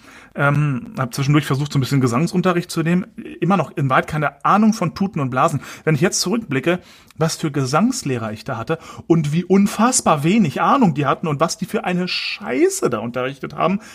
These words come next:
Hilfe, aber man kämpft sich halt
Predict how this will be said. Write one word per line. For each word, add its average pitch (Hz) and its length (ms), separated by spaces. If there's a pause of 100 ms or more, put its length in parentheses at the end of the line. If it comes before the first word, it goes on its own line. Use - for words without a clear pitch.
(120)
Hilfe, 277 580 (280)
aber 180 320 (100)
man 151 200
kämpft 147 260
sich 165 140
halt 156 180